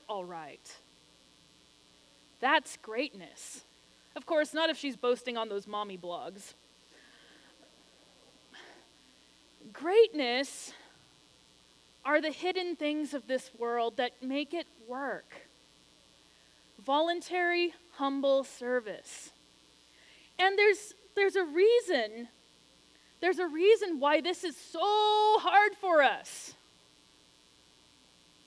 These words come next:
All of us have been children at some point. What do children struggle with?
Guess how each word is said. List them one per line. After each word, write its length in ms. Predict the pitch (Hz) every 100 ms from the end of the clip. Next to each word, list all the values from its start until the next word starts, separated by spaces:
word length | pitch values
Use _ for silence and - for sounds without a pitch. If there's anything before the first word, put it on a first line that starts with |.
| _ _ - - 120 _ - - _ _ _ _ _ - _ _ - -
All 240 | 370 403
of 100 | 311
us 200 | 277 285
have 200 | 294 254
been 160 | 311 302
children 480 | 339 339 285 254 226
at 140 | -
some 240 | - 214
point. 520 | 208 202 151 - - - _ _ - _ _ - - -
What 220 | 311 -
do 120 | 349
children 460 | - 320 320 320 294
struggle 500 | - 294 294 262
with? 120 | 214